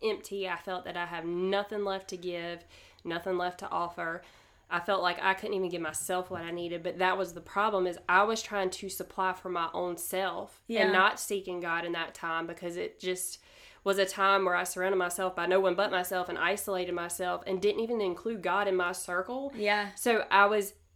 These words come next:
Speaker 1: dehydrating pretty much because I wasn't
Speaker 2: <laughs>
Speaker 1: even seeking him out in those moments, regardless of him bending down and holding out his hand saying, "Come here, come with me."
Speaker 2: Right.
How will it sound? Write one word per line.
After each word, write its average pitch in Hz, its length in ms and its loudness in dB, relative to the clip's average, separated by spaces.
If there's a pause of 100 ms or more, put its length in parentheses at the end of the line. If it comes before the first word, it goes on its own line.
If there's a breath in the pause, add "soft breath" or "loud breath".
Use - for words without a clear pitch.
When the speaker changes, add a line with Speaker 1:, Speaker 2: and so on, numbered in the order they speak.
(180)
Speaker 1:
dehydrating 190 760 8
pretty 190 220 -2
much 180 380 0
because 202 340 0
I 185 100 6
wasn't 208 360 4
Speaker 2:
<laughs> - 40 -6
Speaker 1:
even 208 240 2
seeking 202 440 0
him 180 260 -2
out 196 240 4
in 196 80 0
those 175 200 -2
moments, 185 360 0
regardless 196 560 2
of 175 100 -4
him 226 480 4
bending 208 340 4
down 196 220 4
and 185 120 2
holding 247 360 2
out 180 200 2
his 175 140 -6
hand 165 280 -4
saying, 175 320 0
"Come 220 300 -4
here, 190 320 -2
come 208 220 -2
with 175 180 -2
me." 208 340 2
Speaker 2:
Right. 214 420 2